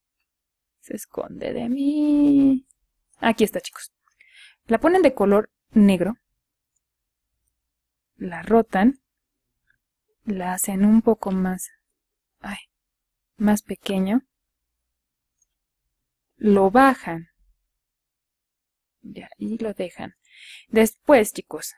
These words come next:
de esto vamos a agarrar lo que es esta herramienta. ¡Ay! ¡Ay! Ya, ya hacia dos.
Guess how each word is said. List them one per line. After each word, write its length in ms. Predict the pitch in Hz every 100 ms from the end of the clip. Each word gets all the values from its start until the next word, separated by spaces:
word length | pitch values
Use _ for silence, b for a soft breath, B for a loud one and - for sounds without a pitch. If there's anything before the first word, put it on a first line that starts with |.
| _ _
de 240 | 196 185 -
esto 460 | 302 - - - - _ _ _ _ _
vamos 460 | 226 214 208 202 -
a 80 |
agarrar 420 | 180 175 175 175 170 - _ _ _ _ _ _ -
lo 240 | 220 226
que 240 | - 185 -
es 300 | 185 185 - -
esta 480 | 254 - - - - _
herramienta. 640 | 185 185 196 185 185 - - _ _ _ -
¡Ay! 340 | 302 466 381 _ _ _ _ _
¡Ay! 200 | - 285
Ya, 180 | 269 240 233
ya 260 | 247 240
hacia 200 | 233 233
dos. 240 | 214 302